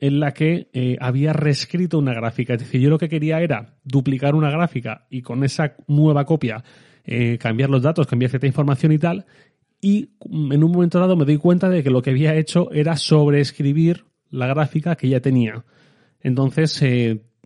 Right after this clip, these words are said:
eso me obligaba a rehacer la primera gráfica también y perder a lo mejor, pues, unos, calculé que entre cuarenta y cincuenta minutos seguramente me hubiese costado entre unas cosas y otras. Vale, eh, cuando me di cuenta de eso, dije, "Ostras, ¿cómo estoy tan idiota que le he dado a editar directamente a esta en vez de duplicarla?".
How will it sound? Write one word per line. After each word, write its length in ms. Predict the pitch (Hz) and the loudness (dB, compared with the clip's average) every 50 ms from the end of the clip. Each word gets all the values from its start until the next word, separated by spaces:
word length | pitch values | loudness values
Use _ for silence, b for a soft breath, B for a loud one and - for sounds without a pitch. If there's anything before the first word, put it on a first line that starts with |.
| _ _ _ _ | _ _ _ _
eso 260 | - 143 135 - 151 | -4 -2 0 0 0
me 140 | 139 135 139 | 2 2 2
obligaba 580 | 139 131 135 139 143 156 160 156 165 190 233 220 | 0 0 0 0 0 0 0 0 0 -2 -4 -6
a 280 | - 135 135 143 185 - _ _ _ | -4 -2 -2 -2 -4 -8 _ _ _
rehacer 800 | - 147 - 147 143 147 147 143 127 - 165 156 165 185 233 - _ | -6 -4 -2 0 2 2 2 2 2 2 2 2 2 0 -4 -12 _
la 180 | - 139 139 139 | -6 -4 -4 -4
primera 320 | - 123 120 123 131 131 131 | -2 -2 0 0 0 0 0
gráfica 380 | 135 139 131 - 147 135 147 | 0 -2 -2 -2 -2 -2 -2
también 440 | 135 143 143 160 165 165 180 202 220 b b b b b b b b b | -2 -2 0 0 0 0 0 -2 -4 b b b b b b b b b
y 180 | - 147 151 151 | -4 -2 -2 0
perder 360 | - 147 143 135 143 143 147 | 0 0 0 2 0 0 0
a 20 | |
lo 60 | 151 | 0
mejor, 300 | 151 147 139 - 151 156 | 0 0 0 0 -2 -2
pues, 180 | 165 165 147 - | 0 0 -2 0
unos, 420 | 131 120 120 117 113 113 110 - | 0 -2 -2 -2 -2 -4 -6 -6
calculé 380 | - - 123 117 - 135 127 131 | -6 -6 -6 -2 -2 -2 -2 -2
que 60 | 151 | -4
entre 200 | 151 143 131 117 | -6 -6 -8 -10
cuarenta 420 | - - 127 127 151 180 190 196 196 | -10 -8 -4 -2 0 0 0 0 0
y 40 | |
cincuenta 380 | 165 - 170 160 165 151 147 156 | 0 0 0 2 2 2 2 2
minutos 260 | 156 151 147 143 170 | 0 0 0 0 0
seguramente 420 | 143 147 139 143 143 139 147 151 160 | 2 2 2 2 2 2 2 2 0
me 80 | 143 | 0
hubiese 200 | 131 131 123 143 | 0 0 0 -2
costado 260 | 135 143 135 - 147 | 0 -2 -2 0 0
entre 160 | 151 151 139 131 | -2 -2 -2 -4
unas 140 | 127 123 | -4 -4
cosas 220 | - 143 117 113 110 | -2 -2 -4 -4 -6
y 40 | 117 | -8
otras. 360 | 110 101 110 107 - - - b b b b b b b b b b _ _ _ _ _ | -10 -10 -12 -14 -16 -18 -20 b b b b b b b b b b _ _ _ _ _
Vale, 280 | - - 127 117 110 104 - - | -8 -6 -6 -4 -6 -6 -6 -2
eh, 240 | 143 135 131 131 127 | 0 2 2 2 2
cuando 200 | - 135 131 127 | 2 2 2 2
me 60 | 135 | 2
di 100 | 143 143 | 0 2
cuenta 240 | - 156 151 156 151 | 2 2 4 4 4
de 80 | 170 | 4
eso, 220 | 165 - - 175 190 | 4 4 4 4 4
dije, 280 | 175 160 139 127 131 147 | 4 2 2 2 2 0
"Ostras, 400 | 127 - - 147 139 123 - - | 0 2 2 0 0 0 0 0
¿cómo 200 | - 139 139 139 | 0 2 2 2
estoy 200 | - - 143 135 | 2 2 0 0
tan 140 | 135 135 127 | 2 2 2
idiota 500 | 127 120 127 127 120 135 139 135 - _ | 2 2 0 0 0 -2 -2 -4 -6 _
que 280 | - 135 120 123 131 - | -8 -6 -4 -4 -4 -6
le 140 | 123 123 | -4 -6
he 40 | 127 | -4
dado 220 | 123 123 127 127 135 | -4 -2 -2 0 0
a 60 | 131 | 0
editar 280 | 120 123 120 135 131 | -2 -2 -2 -2 0
directamente 480 | 131 139 131 127 139 131 131 127 123 131 | 0 0 -2 -2 -2 0 0 0 0 -2
a 60 | 131 | -2
esta 140 | 127 - 139 | -2 -2 -2
en 60 | 120 | -2
vez 100 | 120 117 | -2 -2
de 20 | 117 | -2
duplicarla?". 640 | 120 117 - 135 131 - 160 160 156 151 151 143 | -4 -6 -6 -8 -4 -2 -2 -2 0 -2 -4 -4